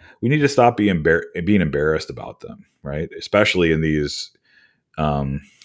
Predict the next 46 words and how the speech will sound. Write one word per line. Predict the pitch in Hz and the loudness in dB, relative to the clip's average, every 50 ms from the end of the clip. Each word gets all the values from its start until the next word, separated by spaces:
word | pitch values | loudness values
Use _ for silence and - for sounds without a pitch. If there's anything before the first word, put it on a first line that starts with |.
| - - | -14 -8
you | 64 78 78 | -4 -2 0
know, | 76 71 69 69 67 - - _ _ _ - | 0 0 0 -2 -4 -8 -12 _ _ _ -10
circles | - - 90 82 - 85 78 76 73 71 - | -2 0 0 0 2 0 0 0 0 -2 -2
where | 82 78 73 76 76 | -2 0 0 0 0
it | 73 - | -2 -4
might | 78 78 78 - | -4 -6 -6 -4
be | 80 76 76 76 78 78 - _ _ _ _ _ - | -4 -4 -4 -4 -6 -6 -10 _ _ _ _ _ 0
difficult | 82 117 131 - - - 80 71 73 | 0 0 0 0 -2 -4 -4 -2 -2
or | 76 | -2
even | 78 76 78 80 78 78 - - | -2 -2 -4 -4 -6 -6 -8 -8
embarrassing, | 80 78 82 80 82 90 90 - - 78 71 69 67 67 - - - - - - - - - - _ _ _ _ _ _ _ _ - | -2 0 2 4 4 2 0 -2 -6 -8 -8 -8 -10 -14 -16 -20 -20 -20 -20 -20 -20 -20 -20 -20 _ _ _ _ _ _ _ _ -8
uh, | 80 78 73 71 | -6 -6 -6 -4
to | - 85 | -2 -2
articulate | 78 - - 92 - - 87 73 69 69 | -2 0 -2 -2 -2 0 -2 -2 -2 -4
them. | 65 65 65 71 | -8 -12 -10 -12
It's | 78 78 - | -10 -8 -8
a, | 95 - - | -8 -8 -8
it, | 90 92 87 - - 87 92 - - - | -8 -8 -8 -10 -14 -16 -18 -18 -16 -16
the | 78 90 95 95 92 87 | -8 -4 -2 -2 -2 -2
stakes | - - - 143 170 - - | -2 2 2 2 2 2 0
are, | 98 95 92 - | -2 -2 -2 -6
are | 85 90 | -10 -8
just | 78 90 98 - - | -8 -8 -10 -10 -8
too | - - 110 98 | -4 -2 -2 -2
high | - - 85 82 85 80 78 71 71 73 - - _ _ _ _ _ | -2 -4 -4 -4 -4 -4 -6 -6 -10 -12 -16 -20 _ _ _ _ _
for | - 90 82 | -4 0 2
that | 80 80 80 76 - - | 4 4 4 2 -2 -6
kind | - 85 78 73 69 | -6 -6 -4 -4 -4
of | 65 | -6
approach. | 64 - - - 69 64 62 - - - - - - - _ _ _ _ | -8 -8 -6 -6 -6 -6 -6 -10 -12 -12 -12 -12 -14 -16 _ _ _ _
Uh, | - 78 73 71 69 67 67 - _ _ _ _ _ _ _ _ _ _ _ _ | -8 -8 -6 -6 -8 -10 -12 -14 _ _ _ _ _ _ _ _ _ _ _ _
there | 95 110 113 110 | 2 2 2 4
isn't, | 101 113 143 131 104 85 76 - 85 | 4 2 2 2 0 -4 -6 -6 -8
in | 80 | -8
my | 82 80 80 78 | -6 -6 -6 -6
view, | 71 73 69 69 73 | -6 -6 -6 -6 -6
and | 76 | -4
we | 78 80 | -6 -6
can | - 87 | -4 -4
have | 85 82 78 78 | -4 -4 -4 -4
fun | - 87 82 82 | -6 -6 -6 -4
arguments | 76 78 78 78 76 78 76 - | -4 -4 -4 -4 -4 -6 -8 -6
maybe | 82 80 76 78 | -8 -6 -4 -4
about, | 73 69 76 71 - - | -4 -4 -6 -8 -10 -10
say, | - - 73 73 | -8 -6 -6 -6
s-, | 69 - - | -8 -10 -14